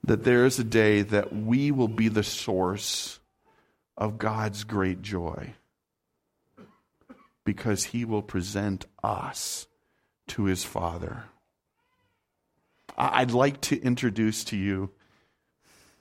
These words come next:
Jim, Dad. I, I'd like to introduce to you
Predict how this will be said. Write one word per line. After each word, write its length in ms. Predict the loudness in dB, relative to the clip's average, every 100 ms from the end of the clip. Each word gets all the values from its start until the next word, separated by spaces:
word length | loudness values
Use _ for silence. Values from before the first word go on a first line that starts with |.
| _ _ _ _ _ _ _ _ -12
Jim, 460 | 0 2 2 -2 -8 _ _ _
Dad. 400 | -6 -4 -6 -10 -14 _ _ _ _ _ _ _ _ _ _ _ _ _ _ _ _ -20 -8
I, 380 | -4 2 4 6
I'd 80 | 6
like 280 | 8 6 4
to 120 | 0
introduce 480 | 2 2 4 2 2
to 100 |
you 80 | 0